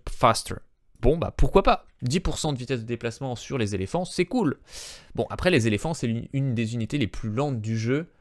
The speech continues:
Donc dix pour cent dessus, c'est pas comme si vous alliez gagner un virgule six de vitesse de déplacement.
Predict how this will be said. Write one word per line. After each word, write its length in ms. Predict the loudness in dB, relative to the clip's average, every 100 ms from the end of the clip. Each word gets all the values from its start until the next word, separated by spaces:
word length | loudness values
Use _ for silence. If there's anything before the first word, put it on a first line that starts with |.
| _ _ _ _ -8
Donc 160 | -4 -2
dix 120 | -2
pour 180 | -2 -2
cent 160 | -2
dessus, 400 | -2 -2 -4 -4
c'est 180 | 0 0
pas 240 | 8 8 8
comme 160 | 2
si 160 | 0 -2
vous 160 | 2
alliez 220 | 2 2 2
gagner 380 | 2 2 0 2
un 80 | 2
virgule 300 | 4 2 -2
six 240 | -4 -2
de 80 | -2
vitesse 240 | 2 4
de 80 | 6
déplacement. 560 | 6 8 8 6 0